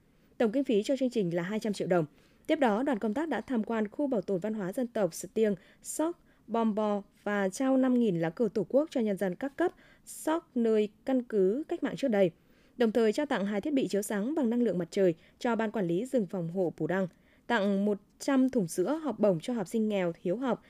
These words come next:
tại hai xã Đồng Nai và Bình Minh, huyện Bù Đăng, trao tặng năm con bò cho các hộ đồng bào dân tộc khó khăn trên địa bàn xã Đồng Nai.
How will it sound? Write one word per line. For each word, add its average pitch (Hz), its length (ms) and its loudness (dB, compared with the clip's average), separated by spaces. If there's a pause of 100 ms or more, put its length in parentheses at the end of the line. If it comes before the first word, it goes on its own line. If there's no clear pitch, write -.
(180)
tại 196 200 -2
hai 240 140 -2
xã 214 160 -4
Đồng 202 220 -2
Nai 202 200 0
và 180 120 -2
Bình 156 160 -4
Minh, 185 160 4 (320)
huyện 214 220 6
Bù 160 100 -2
Đăng, 190 180 2 (440)
trao 254 240 4
tặng 220 220 0
năm 254 120 2
con 254 180 -2
bò 196 220 2
cho 196 160 -4
các 294 140 -6
hộ 254 160 4
đồng 180 160 0
bào 180 200 0
dân 285 120 -8
tộc 208 180 -4
khó 160 80 -4
khăn 214 260 -2
trên 208 200 -2
địa 175 60 -2
bàn 160 180 -4
xã 190 180 -8
Đồng 196 160 -4
Nai. 170 220 -4